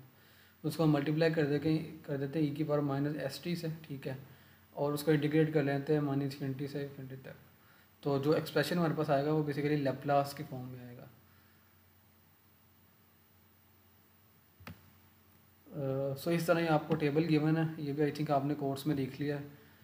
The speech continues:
कि अब मल्टीपल time डोमेन में सिग्नल्स हैं आपके पास, ठीक है, f of t multiple आपके पास जो है फंक्शन है टाइम डोमेन में, तो इसकी Laplace basically क्या होगी। अब जैसे वन है,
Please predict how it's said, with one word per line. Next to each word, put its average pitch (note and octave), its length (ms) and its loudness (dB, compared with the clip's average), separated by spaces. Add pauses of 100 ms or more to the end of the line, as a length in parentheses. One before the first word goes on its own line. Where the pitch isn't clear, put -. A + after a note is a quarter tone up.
(240)
कि D3 80 0
अब D3 140 4
मल्टीपल D#3+ 440 4
time D#3+ 340 6
डोमेन D3+ 220 4
में D#3 80 4
सिग्नल्स D3+ 440 0
हैं D#3+ 80 0
आपके C#3+ 220 -4
पास, - 480 -8
ठीक B2+ 200 -6
है, C3+ 220 -4 (380)
f E3 40 -2
of D#3 200 -6
t C#3+ 140 -2
multiple C#3+ 480 -4
आपके C3+ 200 -8
पास C3+ 200 -4
जो C3+ 120 -6
है C#3 80 -4
फंक्शन C3+ 340 -10
है C3 180 -8
टाइम C3 160 -8
डोमेन B2 280 -10
में, A#2+ 100 -14 (560)
तो D3 80 -2
इसकी C#3+ 240 -2
Laplace C#3+ 400 4
basically D3+ 440 -2
क्या D#3 100 2
होगी। C3+ 240 0 (140)
अब C3+ 140 -10
जैसे C#3 240 -2
वन D3+ 340 2
है, C3 340 -2